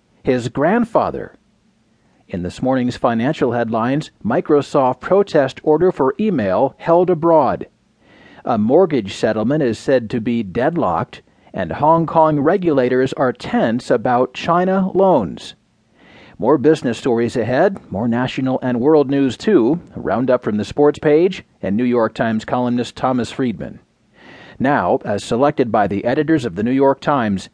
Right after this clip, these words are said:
here are the stories on today's front page. The top stories written from Baghdad by Swadad Al-Sahi and Tim Aragno, titled Militants Drive Iraq Army Out of Mosul.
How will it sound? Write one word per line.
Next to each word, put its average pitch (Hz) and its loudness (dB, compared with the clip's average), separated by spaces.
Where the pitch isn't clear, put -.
here 139 -2
are 127 0
the 120 -4
stories 120 0
on 107 -2
today's 107 -4
front 175 -2
page. 117 -2
The - 0
top 143 -2
stories 135 2
written 131 0
from 120 -2
Baghdad 113 -4
by 110 2
Swadad 147 2
Al-Sahi 143 0
and 107 -2
Tim 170 -2
Aragno, 127 2
titled 135 2
Militants 190 0
Drive 131 2
Iraq 117 2
Army 190 0
Out 151 4
of 120 -2
Mosul. 135 0